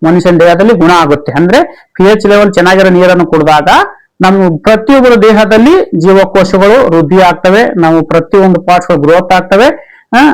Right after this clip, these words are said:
ಲಿವರ್ ಇನ್ಫೆಕ್ಷನ್, ಕಿಡ್ನಿ ಇನ್ಫೆಕ್ಷನ್ ಅಂತ ಎಲ್ಲದೂ ಹೋಗುತ್ತೆ. ಯಾಕಂದ್ರೆ ನೀರಲ್ಲೇನೆ ಇವತ್ತು ಎಷ್ಟೋ ಸಮಸ್ಯೆಗಳು ಬರ್ತಾ ಇರೋದು.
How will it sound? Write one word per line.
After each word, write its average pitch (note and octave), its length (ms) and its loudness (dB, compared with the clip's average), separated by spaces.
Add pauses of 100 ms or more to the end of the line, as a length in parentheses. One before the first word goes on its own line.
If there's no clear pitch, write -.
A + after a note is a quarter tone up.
(140)
ಲಿವರ್ F#3 280 2
ಇನ್ಫೆಕ್ಷನ್, F#3 680 0
ಕಿಡ್ನಿ F3+ 260 0
ಇನ್ಫೆಕ್ಷನ್ F#3 540 0
ಅಂತ F#3 220 2
ಎಲ್ಲದೂ F#3 480 2 (100)
ಹೋಗುತ್ತೆ. E3 280 0
ಯಾಕಂದ್ರೆ F#3 260 0
ನೀರಲ್ಲೇನೆ A3 480 2
ಇವತ್ತು F#3+ 220 0
ಎಷ್ಟೋ F3 200 -2
ಸಮಸ್ಯೆಗಳು F#3 520 0
ಬರ್ತಾ A#3+ 240 0
ಇರೋದು. C3+ 220 -2